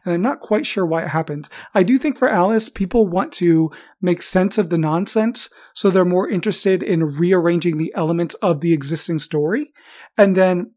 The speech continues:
with Peter and Oz, those stories are so much more structured, so I think people are drawn to looking at what's happening before and after instead of what's happening during.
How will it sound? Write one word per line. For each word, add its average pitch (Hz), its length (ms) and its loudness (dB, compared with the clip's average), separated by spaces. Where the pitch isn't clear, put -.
with 190 200 0
Peter 254 260 0
and 208 80 -2
Oz, 190 420 0
those 190 440 4
stories 220 400 0
are 170 80 0
so 220 640 4
much 196 260 -2
more 165 160 -2
structured, 220 800 -4
so - 180 0
I 196 60 4
think 196 240 -2
people 208 460 -2
are 165 340 2
drawn 165 400 0
to 165 120 -8
looking 160 360 -2
at 147 180 -6
what's 165 160 -6
happening 147 500 -6
before 202 1000 -2
and 160 140 -6
after 175 480 -4
instead 160 340 -6
of 143 100 -14
what's 151 140 -10
happening 143 520 -10
during. 233 500 -4